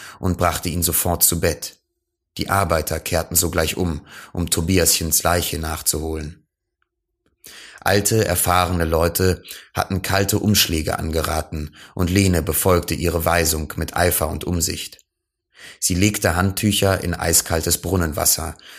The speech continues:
und erneuerte sie, sobald die brennende Stirn des Bewusstlosen sie durchhitzt hatte. Ängstlich beobachtete sie die Atemzüge des Kranken,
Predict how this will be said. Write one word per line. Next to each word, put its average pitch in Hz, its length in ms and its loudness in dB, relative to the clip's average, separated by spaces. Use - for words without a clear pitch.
und 87 240 -2
erneuerte 87 560 2
sie, 80 180 -4
sobald 80 400 -2
die 82 60 -4
brennende 87 480 0
Stirn 87 440 2
des 82 180 -2
Bewusstlosen 82 760 0
sie 80 120 -4
durchhitzt 80 460 -4
hatte. - 340 -14
Ängstlich 107 600 2
beobachtete 87 680 0
sie 87 200 0
die - 160 -2
Atemzüge 82 640 0
des 80 160 4
Kranken, 82 580 -4